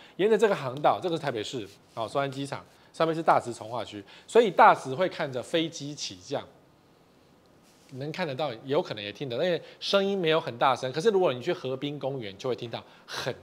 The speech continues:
大的声音。那为什么豪宅不，没有感觉呢？因为豪宅是不开窗户的，他们不打扫，他们不喜欢外面的灰尘飘到家里，或是他们根本觉得我们只是一个金鱼缸生活的人。好，anyway，我去，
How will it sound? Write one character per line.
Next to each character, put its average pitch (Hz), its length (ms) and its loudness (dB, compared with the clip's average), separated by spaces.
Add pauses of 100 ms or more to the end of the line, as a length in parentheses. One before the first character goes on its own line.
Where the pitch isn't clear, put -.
(140)
大 101 300 2
的 92 120 -12
声 98 200 -12
音。 95 80 -16 (420)
那 247 100 2
为 294 120 4
什 208 100 -2
么 156 160 4
豪 170 240 2
宅 156 160 4
不， 143 180 -8
没 165 140 -2
有 180 80 2
感 135 160 -2
觉 113 160 -8
呢？ 113 100 -10 (280)
因 226 80 2
为 220 40 2
豪 143 200 -2
宅 139 160 -6
是 - 100 -14
不 139 100 -12
开 127 200 -8
窗 120 220 -14
户 113 180 -14
的， 92 80 -18 (720)
他 196 100 -4
们 165 80 -2
不 170 100 -8
打 127 220 -4
扫， - 260 -12
他 180 100 -6
们 170 120 -4
不 151 80 -4
喜 107 200 -6
欢 127 160 -4
外 151 120 -2
面 143 100 -6
的 120 160 -10 (480)
灰 196 240 2
尘 120 320 -10 (160)
飘 160 220 -4
到 160 100 -4
家 127 220 -6
里， 104 100 -6
或 170 140 -4
是 165 180 -4 (240)
他 - 140 2
们 202 100 0
根 233 80 -2
本 196 140 -2
觉 156 160 -2
得 147 180 0
我 135 120 -4
们 139 120 -8
只 127 120 -8
是 165 120 -4
一 147 80 2
个 127 140 -2
金 170 260 -6
鱼 127 140 -6
缸 131 180 -6
生 127 220 -8
活 98 140 -12
的 92 100 -12
人。 90 160 -16
好， 117 140 -10
anyway， 170 280 -2 (800)
我 135 140 -2
去， 170 420 0